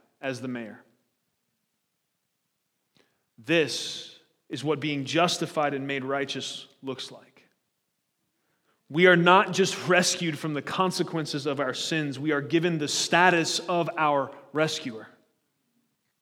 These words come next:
And this is what we are saved to.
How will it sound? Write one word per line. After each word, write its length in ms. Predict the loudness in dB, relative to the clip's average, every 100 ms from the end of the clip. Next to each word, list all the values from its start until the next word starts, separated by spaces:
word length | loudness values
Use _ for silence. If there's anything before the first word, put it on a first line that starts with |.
| _ _ _ _ _ _ _ _ _ -20 -20 _ _ _ _ _ _ _ _ _ _
And 180 | -4 0
this 220 | 4 4
is 140 | 4 4
what 160 | 2
we 100 | 4
are 80 | 4
saved 520 | 2 0 0 -2 -8
to. 380 | -8 -2 -2 -4